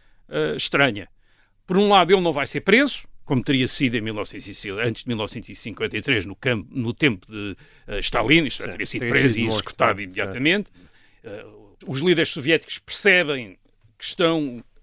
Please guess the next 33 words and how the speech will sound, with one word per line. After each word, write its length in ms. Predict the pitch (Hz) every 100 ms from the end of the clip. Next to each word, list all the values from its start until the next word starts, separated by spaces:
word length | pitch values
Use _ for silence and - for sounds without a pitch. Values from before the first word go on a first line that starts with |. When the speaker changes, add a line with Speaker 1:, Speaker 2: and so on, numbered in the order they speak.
| - -
Speaker 1:
a 80 |
lidar 520 | 156 160 135 170 156 - - - -
com 180 | - 190
um 220 | 202 208
dos 140 | 165 -
escritores 440 | 185 156 180 135
mais 280 | 170 190 131
lidos 340 | 151 180 123
e 60 | 147
mais 180 | 165 143
conhecidos 400 | 156 135 160 127
em 80 | 123
todo 200 | 135 117
o 40 |
mundo, 240 | 117 131 _ _ _ _
e, 80 | 135
portanto, 160 | 139 123
sabiam 340 | 156 147 135
que 120 | -
a 20 |
prisão 680 | 135 156 139 110 165 160 131 - _ _ _ -
de 380 | 123 131 123 117
Solzhenitsyn 920 | - 165 127 151 160 - 135 123 139
iria 300 | 165 165 160 147
ser 200 | 170 143
um 80 |
escândalo 760 | 151 - - 185 170 147 123 - - -
Speaker 2:
Uhum. 120 | 135 151
Speaker 1:
mundial, 500 | 180 151 143 143 170
um 60 |
escândalo 500 | 156 - 170 156 139
internacional. 720 | 131 135 123 - 120 98 95 - _ _ _ - -
Ah, 420 | 135 135 131 127